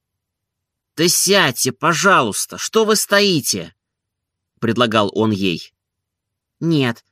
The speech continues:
покорнейше благодарю, некогда покладываться», отвечала она, уклоняясь опять от стула. «Сегодня стирка у нас, надо всё бельё приготовить».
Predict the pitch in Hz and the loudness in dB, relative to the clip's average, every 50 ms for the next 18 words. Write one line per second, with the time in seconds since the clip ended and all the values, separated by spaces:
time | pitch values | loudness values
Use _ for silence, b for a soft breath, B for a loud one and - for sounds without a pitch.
0 | _ _ - 135 - - - 160 156 151 156 147 - - 165 131 147 151 135 151 | _ _ -6 -6 -4 -2 -2 -2 0 0 0 -2 -2 -4 -4 -4 -2 -2 -2 0
1 | 147 139 147 139 127 117 113 104 b b b b b b 185 220 240 - - 139 | 0 0 0 0 0 0 -2 -4 b b b b b b -2 0 0 0 0 -2
2 | 120 117 127 - 151 160 - 190 175 135 107 90 101 98 98 - - - 107 92 | -2 -4 -2 -2 -2 -4 -2 0 0 2 2 0 -2 -2 -2 -2 -4 -6 -6 -8
3 | 92 - _ _ _ _ _ _ _ _ _ _ _ _ _ _ _ _ - 113 | -12 -14 _ _ _ _ _ _ _ _ _ _ _ _ _ _ _ _ -6 -4
4 | 120 - 143 139 - - 151 117 101 98 - 101 107 113 131 147 156 151 - _ | -2 0 0 0 2 2 2 2 2 0 -2 -2 -2 0 0 0 0 -2 -4 _
5 | _ _ - 143 147 - 185 190 214 233 202 139 107 95 - - - 131 - - | _ _ -6 -6 -2 2 2 2 4 4 4 2 2 0 -2 -4 -6 -6 -4 -4
6 | 120 117 - 127 139 - - - 185 156 107 85 80 - - _ _ _ _ _ | -4 -2 -2 -4 -4 -4 -4 0 0 0 0 -2 -4 -10 -14 _ _ _ _ _
7 | _ _ _ _ _ _ _ _ _ _ _ _ _ - - - 139 147 160 160 | _ _ _ _ _ _ _ _ _ _ _ _ _ -10 -6 -2 0 0 0 0
8 | 151 165 160 156 143 - _ - - - - - 190 190 170 - - 135 - - | 0 0 -2 -2 -4 -6 _ -10 -10 -8 -4 0 0 0 0 0 -4 -6 -4 -2
9 | 139 156 156 139 113 104 - - - _ _ _ _ _ _ - 165 160 147 165 | -2 0 0 0 0 -2 -4 -8 -12 _ _ _ _ _ _ -6 -4 -2 -2 -2
10 | 156 - - 170 151 160 180 190 170 175 143 107 98 - _ _ - 147 139 147 | -2 -2 -2 -2 0 0 0 0 2 0 0 0 -2 -4 _ _ -6 -4 -2 0
11 | 156 - - 156 123 104 101 98 - - - | 0 0 0 0 0 0 -2 -4 -6 -10 -12